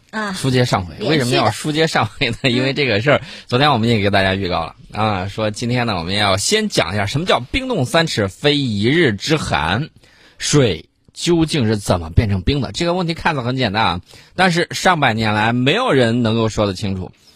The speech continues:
Speaker 2: 呃，大家可能会说，“不就变个冰吗？这有啥难的？我每年冬天的时候看到，到零下的时候，我就能够看见水结成了冰。”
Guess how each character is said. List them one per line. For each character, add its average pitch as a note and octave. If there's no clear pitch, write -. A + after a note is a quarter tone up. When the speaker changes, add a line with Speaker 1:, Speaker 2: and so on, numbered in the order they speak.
Speaker 2:
呃， C3
大 D3
家 D3+
可 C3
能 A2+
会 B2
说 C3+
，“不 F3+
就 G4+
变 B3
个 A2
冰 C4
吗？ G#3
这 E3
有 D#3+
啥 A#2+
难 G#2+
的？ G#2+
我 B2
每 C3
年 B2
冬 F3
天 D#3+
的 C3
时 C3
候 C3
看 D#3
到， B2+
到 C3+
零 A2+
下 F3
的 G#2+
时 A2
候， A2
我 G#2
就 A#2
能 A2
够 A#2+
看 A2+
见 G2+
水 E2+
结 A2
成 G#2
了 G#2+
冰。” D#3+